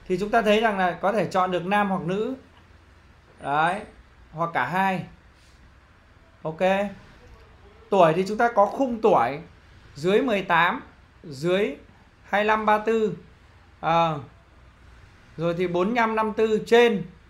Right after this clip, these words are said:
Đấy. Nó chia như thế này. Thế thì chúng ta sẽ chọn theo khách hàng của chúng ta. Ví dụ như bạn bán đồ,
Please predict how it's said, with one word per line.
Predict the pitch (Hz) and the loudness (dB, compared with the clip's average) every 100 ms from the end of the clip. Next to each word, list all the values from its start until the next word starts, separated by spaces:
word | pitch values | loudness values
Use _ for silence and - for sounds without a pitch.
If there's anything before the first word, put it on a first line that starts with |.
| - - - - - | -20 -20 -20 -20 -12
Đấy. | 143 160 208 - - - - - - | -8 -8 -10 -18 -20 -20 -20 -20 -16
Nó | 165 | -14
chia | 185 247 247 240 | -8 2 6 6
như | 233 | 2
thế | 240 | 0
này. | 214 170 127 - - - - _ _ _ _ _ - - _ _ - - - | 2 2 -2 -14 -20 -20 -20 _ _ _ _ _ -20 -20 _ _ -20 -20 -8
Thế | 220 | -4
thì | 233 | -4
chúng | 185 214 | -4 -2
ta | 233 | -2
sẽ | 220 240 - | 0 -4 2
chọn | 247 226 214 - - - - - - - - - - - - | 6 6 4 -6 -20 -20 -20 -20 -20 -20 -20 -20 -20 -14 0
theo | 226 | 0
khách | 220 - 277 269 | 0 -4 -4 0
hàng | 202 165 | 0 -2
của | 147 | -6
chúng | 147 180 | -10 -2
ta. | 202 185 151 - - - _ _ - - - - _ _ - - - _ _ _ - | 0 2 -2 -10 -20 -20 _ _ -20 -20 -20 -20 _ _ -20 -20 -20 _ _ _ -4
Ví | 247 | -2
dụ | 285 | -2
như | 254 247 | -2 0
bạn | 233 202 190 | 0 0 2
bán | 180 208 | 2 2
đồ, | 226 202 190 170 | 2 2 2 0